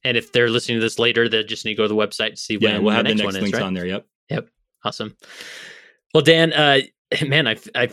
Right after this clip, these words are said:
Speaker 1: usually want you to s-, just give us some final encouragement to send us off, and, uh, we'll call it an episode.
Speaker 2: Man, I just used to think it was so funny when my son would say, "Let's go!" Like, this is thing that these kids say these days, like, "Let's go!" Like, that's how they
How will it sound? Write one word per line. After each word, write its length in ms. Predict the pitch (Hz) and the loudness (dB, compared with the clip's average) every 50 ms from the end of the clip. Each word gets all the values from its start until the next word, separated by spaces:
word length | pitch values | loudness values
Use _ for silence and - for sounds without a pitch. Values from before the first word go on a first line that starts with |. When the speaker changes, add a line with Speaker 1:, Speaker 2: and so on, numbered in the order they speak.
| 120 - | -4 -4
Speaker 1:
usually 440 | 147 143 156 151 143 135 123 127 127 - | -2 0 2 2 4 4 4 2 2 -2
want 300 | 127 127 127 143 143 139 | -4 -2 0 0 0 0
you 60 | 123 | 0
to 60 | 117 | -2
s-, 160 | 113 - - - 151 143 | -2 -4 -4 -4 -2 0
just 200 | 156 190 - - | 2 2 2 2
give 100 | 247 220 | 0 0
us 80 | 208 | 0
some 140 | - 208 170 | 0 0 2
final 260 | - 175 185 190 185 | 2 2 4 4 4
encouragement 520 | 185 160 139 160 175 160 120 127 120 104 - | 4 4 4 4 4 2 2 0 -4 -2 -2
to 100 | 120 107 | -4 -4
send 240 | - 143 139 131 131 | -4 -4 -4 -2 -2
us 100 | - - | 0 2
off, 300 | 123 123 135 - - 117 | 2 2 2 0 -2 -4
and, 220 | 104 98 98 - - | -4 -4 -4 -6 -6
uh, 100 | 101 104 110 | -8 -6 -6
we'll 100 | 110 104 | -6 -2
call 220 | - 127 127 123 | 0 2 2 2
it 60 | 113 | 0
an 100 | 107 101 | -2 -4
episode. 160 | 117 123 110 | -4 -2 -2
Speaker 2:
Man, 260 | 127 160 156 120 113 - | 0 0 0 -2 -2 -2
I 140 | 123 127 131 | 0 0 0
just 280 | 127 131 131 - - | -2 -4 -8 -8 -6
used 180 | 156 156 147 - | -6 -6 -4 -4
to 60 | 160 | -2
think 140 | 165 170 143 | -2 0 0
it 40 | 135 | 0
was 160 | 113 - - | 0 0 2
so 140 | - 147 143 | 2 2 2
funny 280 | 143 - 147 147 147 123 | 4 2 2 2 2 2
when 120 | 117 110 | 2 2
my 120 | 107 104 101 | 0 0 -2
son 320 | - - 131 127 131 120 | 0 0 0 0 2 2
would 140 | 110 104 - | 0 0 0
say, 280 | - 117 110 101 95 | 0 0 2 2 2
"Let's 280 | 92 110 196 233 - - | 2 2 2 2 2 0
go!" 540 | - - 269 254 254 262 254 247 233 214 190 156 | 0 2 4 6 6 8 10 10 10 10 10 8
Like, 200 | 135 123 113 110 | 6 4 2 0
this 180 | 131 - - | -2 -4 -6
is 80 | 131 - | -6 -2
thing 200 | - 170 170 160 | 0 0 2 2
that 80 | 139 | 2
these 160 | 123 120 - - | 0 -2 -4 -4
kids 340 | - - 160 151 139 - | -2 -2 -2 -2 -2 -2
say 180 | - 147 143 147 | 0 0 2 2
these 160 | 135 123 113 | 0 0 0
days, 180 | 110 107 104 101 | 0 0 0 0
like, 120 | 107 98 123 | 0 0 0
"Let's 200 | 208 254 - - | 0 0 0 -2
go!" 340 | 254 240 247 240 226 214 | -2 -2 0 0 2 2
Like, 180 | 190 151 131 117 | 2 2 2 0
that's 140 | 139 135 - | 0 -2 -2
how 100 | 147 131 | -2 0
they 260 | 127 117 110 101 | 0 0 0 -2